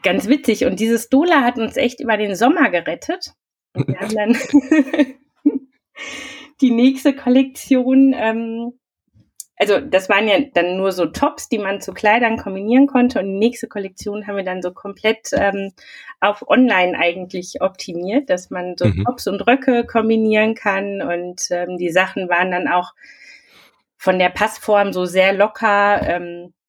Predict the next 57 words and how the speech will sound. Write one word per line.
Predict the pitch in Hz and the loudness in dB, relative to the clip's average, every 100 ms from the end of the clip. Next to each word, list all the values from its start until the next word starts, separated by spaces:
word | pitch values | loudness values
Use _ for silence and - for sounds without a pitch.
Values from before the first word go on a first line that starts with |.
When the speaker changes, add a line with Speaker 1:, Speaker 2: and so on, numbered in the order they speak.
| _ - _ _ | _ -20 _ _
Speaker 1:
dass | - 165 | -4 -4
man | - | 0
Speaker 2:
So, | 117 | 2
dass | 98 | 4
man's | 113 101 | 2 2
Speaker 1:
dann | |
Speaker 2:
nicht | 113 | 0
immer | - 113 107 | 2 2 2
individuell | 107 107 95 95 87 98 90 | 2 2 4 4 4 0 -2
dann | 95 | -2
anpassen | 90 98 98 - 98 | 0 -2 -4 -4 -4
muss, | 110 | 2
dass | 311 | 4
Speaker 1:
Genau. | 277 - | 4 2
Speaker 2:
es | - | -4
halt | - | -6
einfach | - 101 104 | -10 -8 -2
besser | - 98 107 | 0 0 0
für | 104 | 0
online | 95 95 95 | 2 0 0
bestellbar | 98 - 95 95 | -2 0 2 2
ist. | - - | -2 -8
Okay. | 98 | -4
Speaker 1:
Ja, | 104 107 | -4 -2
Speaker 2:
Mhm. | 120 104 156 _ | -4 -4 -6 _
Speaker 1:
genau. | 190 170 151 156 - _ | -6 -6 -6 -8 -12 _
Dass | 160 160 | -14 -8
man | 160 160 | -8 -2
halt | 160 | 0
einfach | 147 160 175 - | 0 0 -4 -2
reinschlüpfen | 160 180 - 170 - | -2 -2 -4 -6 -8
kann | 170 - 160 | -10 -6 -2
und | 151 | -2
es | 160 - | -4 -6
sitzt. | 160 - - _ _ _ _ _ _ _ _ _ _ - | -12 -14 -20 _ _ _ _ _ _ _ _ _ _ -12
Und | 165 147 | -10 -8
die | 185 | -10
haben | - - | -10 -2
Speaker 2:
Also | 190 101 | 0 0
das | 120 | 0
Speaker 1:
halt | |
Speaker 2:
heißt, | 120 | 2
ihr | 127 | 2
habt | 123 | 4
euch | 123 | 2
dann | 127 123 | 2 2
schon | 135 | 2
wirklich | 123 131 110 | 4 2 0
einfach, | - 104 117 | 0 0 -4
äh, | - 107 | -2 -2
von | 95 127 127 | 0 0 2
dieser, | 120 107 107 104 104 _ | 4 4 4 4 0 _
ja, | - 62 - 104 127 - | -16 -10 0 2 2 -4
Krise, | - 139 139 135 131 - - - - | 0 0 4 4 2 -2 -10 -12 -6
also | 98 | -4
von | 92 92 | -2 -2
dieser, | 90 90 | 0 0